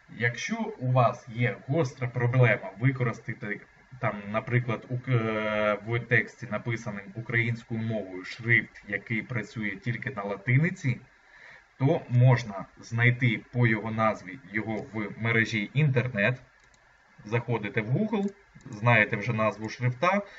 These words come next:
знаходите його в мережі інтернет, завантажуєте там файлик, десь один-два кілобайта,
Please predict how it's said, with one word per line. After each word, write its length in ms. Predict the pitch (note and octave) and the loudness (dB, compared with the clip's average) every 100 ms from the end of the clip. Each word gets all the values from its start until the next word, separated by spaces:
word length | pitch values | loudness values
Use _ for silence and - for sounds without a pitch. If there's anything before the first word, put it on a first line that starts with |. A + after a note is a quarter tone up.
| - - | -20 -18
знаходите 720 | G#2 A#2+ B2 C3 A2+ G#2+ G#2+ | -2 2 4 4 4 2 2
його 360 | G#2 G#2 G#2+ - G#2 | 0 0 -2 -4 -2
в 280 | A#2 G#2 | -2 -2
мережі 360 | A#2+ A#2 A#2 A#2 | 0 2 2 6
інтернет, 520 | C3 B2+ D#3 G3+ G3+ | 6 4 0 2 2
завантажуєте 800 | A#2 B2 C3 B2+ B2 A2+ A2+ A2+ | 6 6 8 6 6 4 -2 -2
там 220 | - A2+ A#2+ | 0 0 0
файлик, 320 | E3+ F#3 D#3+ | 2 4 4
десь 380 | B2+ A#2 A2+ - A2 | 2 4 2 0 -8
один-два 540 | A2 C3+ C3 A2 A2+ | 2 4 4 4 2
кілобайта, 640 | - G#2+ G#2 A2 G#2+ G#2 | 2 0 2 4 2 0